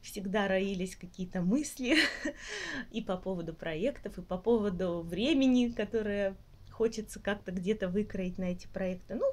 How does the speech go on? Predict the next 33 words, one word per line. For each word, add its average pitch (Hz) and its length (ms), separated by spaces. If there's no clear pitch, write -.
знаете 311 360
как, 180 240
было 220 220
бы 196 120
желание, 277 640
а 208 80
всё 262 220
остальное 214 460
приложится. 185 800
А 262 80
на 320 120
этом 262 180
я 233 140
с 226 100
вами 226 240
прощаюсь, 254 720
желаю 196 360
мега 190 240
вышивального 170 680
вдохновения, 190 880
творите 196 440
красоту. 208 580
Ну 262 140
а 254 40
с - 120
вами 359 200
была 277 260
Светлана, 254 540
до 190 120
новых 220 260
встреч - 360
в - 40
эфире. 170 400